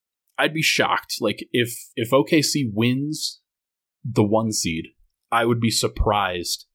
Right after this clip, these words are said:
if Denver, if Jokic got the M V P.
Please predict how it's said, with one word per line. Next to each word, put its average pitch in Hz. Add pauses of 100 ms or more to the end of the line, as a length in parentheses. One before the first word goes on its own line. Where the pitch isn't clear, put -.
(340)
if 107
Denver, 101
if 98
Jokic 101
got 90
the 90
M 82
V 80
P. -